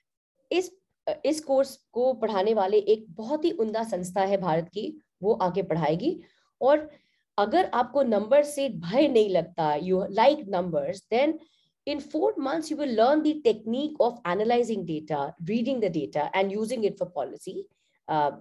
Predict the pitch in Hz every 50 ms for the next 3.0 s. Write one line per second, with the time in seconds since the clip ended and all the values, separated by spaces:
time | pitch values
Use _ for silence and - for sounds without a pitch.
0 | - 156 151 139 135 156 175 214 233 - 214 196 - 170 160 160 170 170 - 180
1 | 165 160 156 - 143 139 135 127 - - - 202 175 - - - - _ _ _
2 | _ _ _ _ _ _ _ _ - 196 190 185 185 185 180 165 160 156 160 160